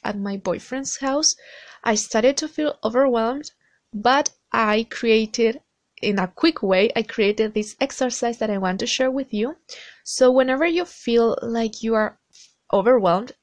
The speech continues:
especially if you're surrounded by a lot of people, maybe you are in class, you are in your job, or you are in a family, uh, meeting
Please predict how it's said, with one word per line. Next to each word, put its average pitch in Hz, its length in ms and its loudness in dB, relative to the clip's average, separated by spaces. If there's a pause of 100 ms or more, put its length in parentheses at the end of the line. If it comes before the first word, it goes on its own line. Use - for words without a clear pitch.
(140)
especially 262 600 -2
if 220 220 -4
you're 202 320 0
surrounded 202 680 -6
by 190 340 -4
a 208 80 -2
lot 196 120 0
of 214 200 -6
people, 226 460 -4
maybe 220 240 -2
you 208 180 -2
are 190 180 -2
in 196 200 -6
class, 226 600 -4 (640)
you 220 240 2
are 208 300 2
in 208 200 -4
your 190 200 -2
job, 190 500 -2 (440)
or 208 100 4
you 208 200 2
are 208 120 4
in 214 200 -2
a 208 60 -2
family, 233 1080 -2
uh, 208 180 -2
meeting 277 600 -6